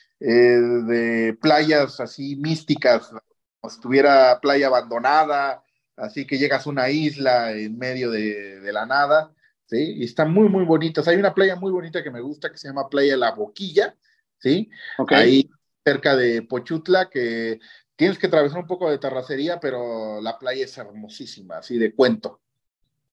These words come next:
Speaker 2: Vale la pena, vale la pena visitar. Pues ya escucharon, amigos.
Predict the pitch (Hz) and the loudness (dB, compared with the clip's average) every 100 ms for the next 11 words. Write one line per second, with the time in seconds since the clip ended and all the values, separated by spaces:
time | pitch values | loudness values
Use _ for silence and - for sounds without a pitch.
0 | _ _ _ - 139 151 127 - 147 156 | _ _ _ 2 4 4 4 2 2 2
1 | 147 151 165 135 - 147 151 127 117 120 | 0 0 2 0 0 -2 -2 -4 -6 -10
2 | 117 127 123 123 156 156 160 160 160 151 | -6 -6 -4 -6 -6 -6 -6 -2 -2 -2
3 | 151 160 160 - | 0 0 -2 -4